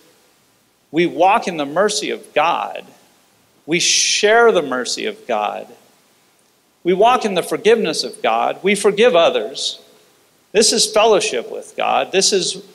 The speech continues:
living within the kingdom. We're told within the sermon that we don't need to worry about anything. We don't need to worry what we're gonna eat, what we're gonna drink, what we're gonna wear,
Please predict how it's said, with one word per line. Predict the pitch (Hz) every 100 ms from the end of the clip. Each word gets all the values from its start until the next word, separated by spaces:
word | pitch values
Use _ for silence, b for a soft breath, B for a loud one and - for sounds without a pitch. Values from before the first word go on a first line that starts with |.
| _
living | 156 214 202 185
within | 156 147 - 135
the | 127
kingdom. | - 117 120 160
We're | 190 196
told | 196 220 220 214
within | 185 185 175 170
the |
sermon | 151 - 135 151 185
that | 175 165
we | 165
don't | 170 185
need | 180 170
to | 139
worry | 117 - 131 175 135
about | 101 110 113
anything. | 110 113 120 - 135 185 208 - b b b
We | 165
don't | 190
need | 196 185
to | 160
worry | 120 127 143 160
what | 139 135
we're |
gonna | 143 131 -
eat, | 131 185
what | 226 135 127
we're |
gonna | 131 135 113
drink, | - 165 226 214
what | 123 117
we're | 120
gonna | 123
wear, | 107 117 160 202 214 214 208